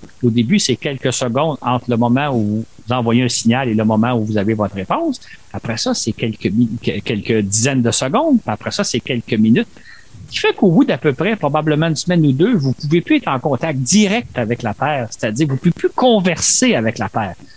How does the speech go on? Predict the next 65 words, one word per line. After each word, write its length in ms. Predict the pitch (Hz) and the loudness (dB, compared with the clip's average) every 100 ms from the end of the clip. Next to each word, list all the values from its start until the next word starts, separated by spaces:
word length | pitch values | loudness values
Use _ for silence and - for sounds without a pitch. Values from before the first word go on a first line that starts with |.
| - | -8
Fait 100 | 123 | -6
que 80 | 117 - - | -6 -8 -4
vous 140 | 117 | -2
avez 140 | 135 185 | 0 2
des 80 | 160 | 2
conversations 500 | 147 143 139 131 185 | 0 -2 -4 -2 0
à 60 | |
sens 300 | 135 151 - | 0 -2 0
unique. 200 | 139 139 - - - - | 2 2 -2 -20 -20 -6
Vous 120 | 107 | -2
envoyez 240 | 151 156 170 | 2 2 2
un 60 | |
message, « 420 | 156 127 160 180 131 | 2 0 -2 -2 0
Bonjour, 260 | 135 127 | 2 2
bonjour, 480 | 131 127 120 170 180 | 2 0 2 2 2
tout 180 | - 139 | 2 0
va 140 | 123 | 2
bien 280 | 117 127 135 | 2 0 0
à 40 | 110 | 0
bord, 300 | 127 151 135 | 2 2 2
voici 260 | 117 - | -2 -4
ce 80 | 123 | -8
qui 120 | - | -8
se 80 | - | -8
passe, 360 | - 139 143 123 | -2 0 0 0
et 60 | |
cetera, 460 | 110 110 113 123 151 | -2 -2 0 2 0
je 100 | 123 | 2
m'ennuie 360 | 117 113 123 | 2 4 6
un 120 | 117 104 | 4 2
peu. » 240 | 165 254 - - - - - - _ - | 2 2 -2 -14 -20 -20 -20 -20 _ -6
Là, 100 | 107 | -2
vous 140 | 117 104 | 0 2
avez 140 | 110 | 2
votre 240 | 117 110 | 2 2
réponse 320 | 107 101 135 - | 0 0 0 0
peut-être, 460 | - - 113 - | -2 0 -2 0
euh, 160 | 107 98 | 0 -2
cinq, 320 | - 123 113 | -2 0 2
dix 280 | 104 120 - | 2 0 2
minutes 220 | 107 120 | 2 2
plus 140 | - | 0
tard, 200 | 95 120 | -4 -2
quelqu'un 280 | 127 104 120 | -2 -2 -2
qui 140 | 110 101 | -2 -2
dit, « 140 | 110 | -2
Ben, 120 | 120 | 0
ici 260 | 143 - 190 | 0 0 -2
sur 160 | - | -2
Terre, 240 | - 147 147 | -4 -4 -2
tout 160 | - | -2
va 140 | 117 107 | 0 0
bien, 260 | 123 170 | 0 0
je 80 | 202 | 0
vais 80 | 135 | 0
vous 80 | 110 | 0
donner 240 | 113 117 | 2 4
les 140 | 123 107 | 2 0
plus 140 | 120 | 0
récents 320 | 113 107 135 | -2 -2 -2
résultats 420 | 117 107 104 135 | 0 0 -2 -4
sportifs 480 | 120 - - - 135 | -4 -4 -6 -2 -4
et 40 | - | -4
tout 60 | |
ça. » 120 | - | -6